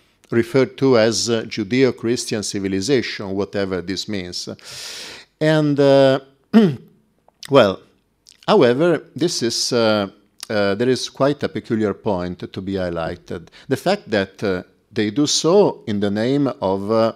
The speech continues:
uh, Christian culture, Christian civilization.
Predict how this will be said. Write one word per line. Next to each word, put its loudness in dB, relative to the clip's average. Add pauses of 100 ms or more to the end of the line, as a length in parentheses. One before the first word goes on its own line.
(380)
uh, -2
Christian -2
culture, -2
Christian -8
civilization. -8